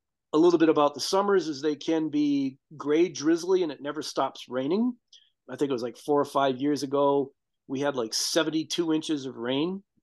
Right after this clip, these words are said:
in the year, so twice the normal rainfall. That was for two years in a row. So in most farms, once the, the soil is saturated, that water just runs away and it's gone. And so they didn't gain anything from that.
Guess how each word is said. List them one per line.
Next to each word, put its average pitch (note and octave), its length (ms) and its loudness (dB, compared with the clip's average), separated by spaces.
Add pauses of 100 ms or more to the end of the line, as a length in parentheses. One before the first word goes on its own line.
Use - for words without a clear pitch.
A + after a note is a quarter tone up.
(100)
in D3+ 100 -2
the D3 80 -6
year, E3+ 440 -2
so - 200 -8
twice D3+ 420 0
the D#3 80 -6
normal C#3+ 480 -2 (380)
rainfall. D3+ 540 2
That C#3+ 100 2
was C3 120 -6
for B2+ 120 -10
two - 160 -2
years D3 300 0
in C#3 80 -4
a C3 40 -4
row. C#3 320 0 (440)
So C#3+ 240 2
in B2 260 -4 (100)
most E3+ 360 4
farms, C#3 360 0 (420)
once E3 280 -2
the, C#3 180 -2 (240)
the B2+ 140 -2
soil D3 320 0
is B2 100 -2
saturated, D3+ 460 -2
that D#3 160 0
water C#3+ 240 2
just C3 220 -8
runs C#3 240 -2
away C3+ 160 -2
and B2+ 80 -4
it's A2+ 100 -10
gone. B2 500 -2 (200)
And A2+ 120 -12
so C3+ 140 0
they B2+ 80 0
didn't C3+ 340 -2
gain C3+ 280 0
anything A#2 360 -6
from G#2+ 280 -10
that. A2 160 -10